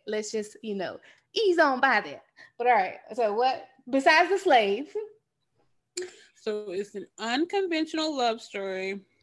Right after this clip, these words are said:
Speaker 2: about a slave being captured for freedom and unconditional love. So it's, like, really strange that she's already a slave and gets captured again. But this time she gets, she gets captured to be set free. So it's cute.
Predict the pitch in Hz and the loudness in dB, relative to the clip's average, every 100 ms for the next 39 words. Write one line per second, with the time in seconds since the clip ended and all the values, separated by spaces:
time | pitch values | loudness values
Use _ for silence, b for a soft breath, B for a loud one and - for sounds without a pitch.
0 | _ _ 190 175 180 - 170 - 214 208 | _ _ -6 -4 -4 -4 -10 -6 -2 0
1 | 202 202 170 170 190 165 190 - 277 277 | 0 -2 -12 -6 -2 -2 -4 -6 -2 -2
2 | - - 254 247 - _ b b b 196 | -4 0 2 2 0 _ b b b -6
3 | 165 165 - 285 277 240 240 - 151 - | -6 -8 -4 -2 0 0 -2 -4 -10 -6
4 | 202 220 214 196 196 196 180 147 - - | -6 -4 -6 -6 -8 -8 -8 -8 -10 -16
5 | - b b b - 190 233 240 185 180 | -20 b b b -4 -2 -2 0 -2 -2
6 | 208 226 226 - 208 196 170 170 208 185 | -2 -2 -2 -2 -2 -2 -4 -6 -6 -6
7 | 160 185 180 185 190 190 190 160 139 175 | -4 -2 -2 -2 -4 -4 -4 -4 -6 -10
8 | 170 _ _ _ _ _ _ B B B | -14 _ _ _ _ _ _ B B B
9 | 185 160 160 180 180 196 175 - 190 185 | -6 -6 -2 -4 -2 -2 -2 -4 -6 -4
10 | 180 147 165 151 _ _ _ _ _ _ | -2 -2 -6 -14 _ _ _ _ _ _
11 | _ b b - 165 214 214 160 151 - | _ b b -10 -4 -4 -2 -2 -2 -8
12 | 175 165 - - - 269 208 196 - 196 | -6 -6 -6 -14 -6 -2 -2 -2 2 0
13 | - 160 - 165 165 170 131 - 147 139 | 0 -10 -10 -8 -4 -4 -6 -8 -12 -12
14 | _ _ - 165 202 - - 156 | _ _ -6 0 0 -2 -8 -8